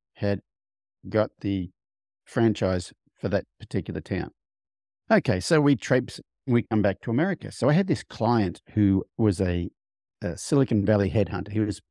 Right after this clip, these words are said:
at one point in time, he was the biggest headhunter in Silicon Valley. So he was an I T executive recruiter. Okay, and he would, like, he's, he's the guy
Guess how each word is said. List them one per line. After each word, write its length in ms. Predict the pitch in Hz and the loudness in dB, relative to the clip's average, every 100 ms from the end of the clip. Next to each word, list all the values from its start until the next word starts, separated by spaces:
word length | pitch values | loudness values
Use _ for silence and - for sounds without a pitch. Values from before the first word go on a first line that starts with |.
| _ | _
at 80 | 113 | 0
one 160 | 135 - | 2 2
point 160 | 117 | -2
in 40 | 104 | -2
time, 160 | 110 | 0
he 60 | 101 | 0
was 100 | 87 | -2
the 60 | 98 | 0
biggest 300 | 107 101 - | 0 0 -2
headhunter 460 | 107 98 92 87 | -4 -2 -4 -4
in 100 | 90 | -8
Silicon 320 | - 95 - | -6 -6 -6
Valley. 280 | 85 80 87 | -6 -6 -8
So 160 | - 95 | -10 -6
he 100 | 95 | -4
was 140 | 90 | -2
an 100 | 92 - | -2 0
I 160 | 104 | 0
T 320 | 107 127 107 | 0 0 2
executive 520 | 92 82 101 - 92 87 | 0 -2 -4 -4 -8 -8
recruiter. 420 | 82 - 90 - _ _ _ _ _ - | -10 -10 -10 -10 _ _ _ _ _ -14
Okay, 180 | 101 98 | -8 -6
and 80 | 92 | -2
he 140 | 101 | 0
would, 240 | 92 92 80 _ | 0 -2 -4 _
like, 140 | 123 117 | 0 4
he's, 260 | 151 190 - _ _ _ - | 4 2 -4 _ _ _ -2
he's 240 | 165 208 | 0 0
the 140 | - 143 | 0 -2
guy 680 | 95 110 110 90 87 104 | 4 4 4 0 0 -2